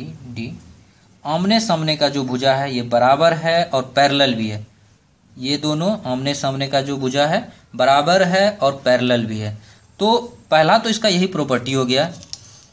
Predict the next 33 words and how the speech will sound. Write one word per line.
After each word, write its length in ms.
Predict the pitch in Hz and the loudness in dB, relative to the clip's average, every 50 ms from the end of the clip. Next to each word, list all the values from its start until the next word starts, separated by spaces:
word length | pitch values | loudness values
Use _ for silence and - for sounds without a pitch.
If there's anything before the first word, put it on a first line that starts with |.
| _ _ _ - | _ _ _ -4
कि 360 | 190 202 220 226 214 226 - - | -2 0 0 0 -2 -4 -6 -10
इसमें 320 | 156 147 - 180 190 185 185 | -10 -6 -4 -2 -2 -2 0
क्या 140 | 190 190 185 | 0 0 0
क्या 140 | 185 202 196 | 2 0 0
प्रॉपर्टी 460 | - 185 180 180 185 180 180 190 196 | 0 0 -2 0 -2 -2 0 0 2
आया 200 | 190 190 196 202 214 208 | 4 4 4 2 0 -4
सामने 400 | - - 147 143 143 151 160 160 | -6 -4 -4 -2 -2 -2 -2 -2
देखने 280 | 156 156 156 165 165 | -2 -2 -2 -2 -4
के 80 | 165 175 | -4 -2
लिए 100 | 170 165 | -4 -4
मिल-, 220 | 165 165 165 156 | -4 -6 -8 -8
मिला। 240 | 156 151 160 160 185 226 240 - - - - - - _ _ - | -6 -4 -2 0 0 -2 -4 -8 -18 -20 -20 -20 -20 _ _ -2
पहला 280 | - 151 160 165 185 202 | 2 2 4 4 4 2
प्रॉपर्टी 420 | 196 190 180 180 180 170 175 - 180 | 2 2 -2 0 0 -2 -2 -2 -2
ये 160 | 175 170 175 | 0 0 0
था 220 | 175 185 180 180 196 220 - - - - - - - | 0 2 2 2 2 0 -4 -12 -20 -20 -20 -16 -12
कि 80 | 170 170 | -10 -6
जो 260 | 165 196 190 - - - 170 | -4 -4 -4 -4 -6 -4 0
एबी 380 | 170 180 175 175 208 240 220 165 | 0 0 2 2 4 4 4 2
है 260 | 139 127 135 156 - - - - | 2 -2 -6 -8 -10 -14 -14 -8
वो 140 | 147 160 - - | -8 -8 -6 -6
equal 400 | 165 165 - - - 180 190 190 185 | -6 -8 -8 -4 0 0 0 0 0
to 180 | 185 165 151 151 | -2 -2 -4 -4
सीडी 440 | - - - 170 180 160 160 196 180 | -4 -6 -4 -2 -2 0 0 0 0
है 200 | 139 117 104 110 - - - - - - | 0 -2 -4 -6 -10 -14 -18 -12 -4 0
and 380 | 151 165 170 156 135 123 156 180 - - - - _ _ _ - 160 | 2 4 4 2 0 -2 -4 -6 -8 -14 -20 -20 _ _ _ -6 -2
एबी 340 | 165 175 170 170 196 226 226 | -2 0 0 0 0 0 0
जो 160 | 185 160 143 | 0 0 0
है 180 | 127 131 131 - - | -2 -2 -6 -8 -2
parallel 440 | - 139 135 139 139 151 156 151 147 | 2 4 4 4 4 2 0 0 0
to 160 | 143 - 143 139 | -2 -6 -10 -10
सीडी 320 | - - 117 107 110 107 | -8 -10 -10 -8 -8 -8
है। 140 | 107 110 110 | -10 -10 -12